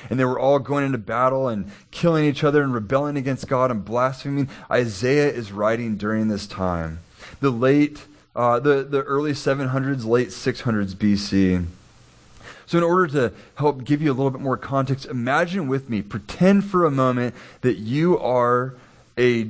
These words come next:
an Israelite, that you are a member, you are a, a, uh, a family member of the tribe of Judah,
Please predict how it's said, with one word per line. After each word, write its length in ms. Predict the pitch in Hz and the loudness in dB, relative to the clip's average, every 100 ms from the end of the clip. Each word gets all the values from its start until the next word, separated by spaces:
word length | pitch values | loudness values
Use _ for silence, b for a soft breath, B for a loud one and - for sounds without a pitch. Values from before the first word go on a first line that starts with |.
| 110 - - | -8 -10 -2
an 120 | 131 | -2
Israelite, 640 | 131 165 127 123 95 92 131 | 2 0 0 -2 0 -2 -2
that 100 | 127 | -4
you 260 | 139 175 | 0 2
are 360 | 165 143 123 - 127 | 2 2 0 -2 -2
a 100 | 127 | -2
member, 480 | 117 131 165 170 | 0 0 2 2
you 240 | 160 131 147 | 2 0 2
are 140 | 151 | 2
a, 560 | 131 123 117 107 101 101 | 2 2 4 2 -2 -2
a, 220 | 123 117 | 2 4
uh, 260 | 110 98 87 | 4 2 0
a 140 | - 110 | -2 -4
family 460 | - 143 151 175 | -4 -2 0 0
member 300 | 160 160 165 | 0 2 2
of 100 | 139 | 2
the 80 | 123 | -2
tribe 540 | 98 - 139 127 143 | -8 -8 -2 0 0
of 160 | 143 107 | -4 -8
Judah, 500 | 92 110 98 85 | -4 -2 0 0